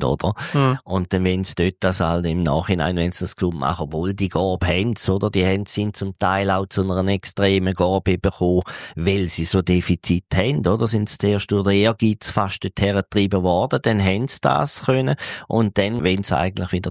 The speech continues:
Speaker 1: Defizite nachher heilen.
Speaker 2: Man hört so ein bisschen deine Aussagen, da ist auch der christliche Glaube wichtig, oder das Thema Spiritualität, Glauben. Was würdest du da sagen, kann das auch eine Ressource sein für ein gesundes und ausgewogenes Leben? Gerade das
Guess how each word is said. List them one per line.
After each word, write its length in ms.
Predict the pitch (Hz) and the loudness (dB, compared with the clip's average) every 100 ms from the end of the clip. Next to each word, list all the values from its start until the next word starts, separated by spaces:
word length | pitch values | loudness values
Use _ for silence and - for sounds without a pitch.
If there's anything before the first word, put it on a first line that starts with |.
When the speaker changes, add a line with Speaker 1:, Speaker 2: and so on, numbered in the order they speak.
| - | 0
Speaker 1:
Defizite 680 | 80 78 87 - 67 - 73 | 0 0 -4 -2 -4 0 -2
nachher 500 | 73 - - - - | 0 -4 -4 -4 -4
heilen. 440 | - - - - - _ _ _ _ | -4 -6 -8 -8 -8 _ _ _ _
Speaker 2:
Man 120 | 139 - | -4 0
hört 200 | 156 156 | 0 2
so 100 | 151 | 0
ein 40 | |
bisschen 260 | 151 131 131 | 2 2 2
deine 60 | |
Aussagen, 640 | 139 170 - 143 147 156 139 | 0 0 2 2 2 0 0
da 80 | - | -2
ist 260 | 139 135 - | 0 0 -2
auch 120 | 123 | -2
der 100 | 139 | -2
christliche 440 | 151 139 - 135 | -2 -4 -4 -4
Glaube 380 | - 135 156 160 | 0 2 2 0
wichtig, 400 | 156 - - 160 | 0 -4 -6 -4
oder 120 | 139 | -2
das 160 | 143 - | -2 -4
Thema 340 | 143 139 135 135 - - - | -2 0 0 0 -8 -20 -16
Spiritualität, 1040 | - 151 151 151 143 147 139 147 139 - - | -4 -4 -2 0 0 0 2 2 2 -2 0
Glauben. 460 | 131 127 165 156 | 2 4 2 0
Was 160 | 143 143 | 0 -2
würdest 260 | 156 - | -4 -2
du 60 | - | -2
da 60 | 143 | 0
sagen, 640 | 151 139 - 156 156 185 | 0 0 0 0 0 -6
kann 280 | - 143 139 | -2 0 0
das 180 | 143 | 0
auch 220 | 139 143 160 | 2 2 4
eine 80 | |
Ressource 480 | 160 151 - 160 160 | 2 2 2 2 2
sein 260 | 175 - 123 | 0 2 0
für 140 | - | 0
ein 100 | 127 - | -2 -2
gesundes 420 | - 139 139 - | 0 2 2 2
und 140 | 135 135 | 0 2
ausgewogenes 680 | 135 - 143 135 139 - - | 0 0 -2 0 -2 -2 0
Leben? 300 | 127 - 135 | 0 0 0
Gerade 180 | 127 | 0
das 220 | 135 147 | 0 -4